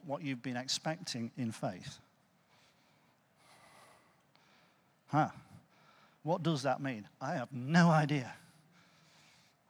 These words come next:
I sort of sound, like the sound of it, but I'm a bit <laughs> about it. When Mark was speaking last week on, on the book of Ruth and the character of Ruth, he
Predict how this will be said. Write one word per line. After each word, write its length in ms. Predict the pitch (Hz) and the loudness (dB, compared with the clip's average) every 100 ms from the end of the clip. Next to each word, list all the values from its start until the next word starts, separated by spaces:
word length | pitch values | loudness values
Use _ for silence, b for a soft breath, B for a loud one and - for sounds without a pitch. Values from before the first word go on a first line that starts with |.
| - | -2
I 20 | |
sort 180 | - 202 | 2 4
of 60 | - | 4
sound, 340 | 190 185 208 | 4 4 2
like 280 | 165 185 214 | 4 4 4
the 60 | 190 | 4
sound 320 | - 208 208 | 6 6 6
of 100 | 202 | 4
it, 160 | 226 - | 2 0
but 100 | 139 | 0
I'm 120 | 135 | 0
a 40 | |
bit 200 | 139 165 - - | 2 0 -2 -14
<laughs> 200 | - - | -18 0
about 720 | 214 214 226 349 240 190 190 226 | 6 8 8 6 2 0 0 0
it. 120 | 233 - - - _ _ B B B B B B B B B B _ _ | -4 -14 -20 -20 _ _ B B B B B B B B B B _ _
When 160 | 170 175 | -6 0
Mark 300 | 180 226 156 | 4 4 4
was 100 | 151 | 2
speaking 460 | - 190 165 156 156 | 2 -2 -2 0 2
last 220 | 143 165 | 2 2
week 240 | 180 160 | 0 0
on, 260 | 147 143 165 | -2 -2 -6
on 100 | 139 | -6
the 60 | 127 | -4
book 200 | 160 - | -2 -2
of 140 | 135 | 0
Ruth 340 | 170 185 143 - | 2 4 2 -2
and 80 | 123 | -4
the 60 | |
character 540 | - 165 202 - 143 123 | 0 0 0 -4 -4 -4
of 120 | 117 | -2
Ruth, 360 | 120 131 - B B B B | -2 -2 -4 B B B B
he 360 | 147 170 160 | 0 0 -2